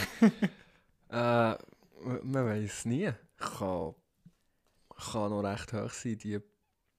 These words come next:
Speaker 2: Prozentzahl, ich denke. Soll ich sagen, mal fünfzig fünfzig.
Speaker 1: Mhm.
Speaker 2: Fünfzig fünfzig, würde ich
Speaker 1: Schön.
Speaker 2: sagen.
Speaker 1: Aber wir würden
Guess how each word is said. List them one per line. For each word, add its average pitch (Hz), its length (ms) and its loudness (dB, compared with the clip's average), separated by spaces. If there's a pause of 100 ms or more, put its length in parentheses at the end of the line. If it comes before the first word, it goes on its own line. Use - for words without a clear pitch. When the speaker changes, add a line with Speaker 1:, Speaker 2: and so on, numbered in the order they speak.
Speaker 2:
Prozentzahl, 110 840 2
ich 110 60 0
denke. 98 560 -6 (300)
Soll 110 300 -6
ich 107 80 -2
sagen, 107 160 0
mal 117 100 6
fünfzig 120 400 0
fünfzig. - 460 -8
Speaker 1:
Mhm. 185 320 4 (420)
Speaker 2:
Fünfzig - 320 -16
fünfzig, - 300 -18
würde - 100 -12
ich - 60 -6
Speaker 1:
Schön. 156 100 4
Speaker 2:
sagen. 131 300 0
Speaker 1:
Aber 180 160 6
wir 185 120 6
würden 160 280 4